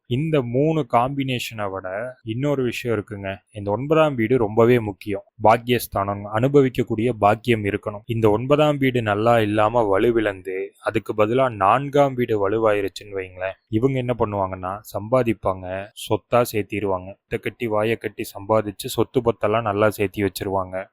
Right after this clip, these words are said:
ஆனா அதை அவங்க அனுபவிக்க முடியாது. அவங்களுடைய சந்ததிகள் வந்து அனுபவிப்பாங்க. பையனோ பேரனோ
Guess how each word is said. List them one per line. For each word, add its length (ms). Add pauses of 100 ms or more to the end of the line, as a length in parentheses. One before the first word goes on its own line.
(140)
ஆனா 280 (180)
அதை 200
அவங்க 300
அனுபவிக்க 560
முடியாது. 420 (340)
அவங்களுடைய 520 (140)
சந்ததிகள் 640
வந்து 200 (300)
அனுபவிப்பாங்க. 640 (300)
பையனோ 300 (140)
பேரனோ 400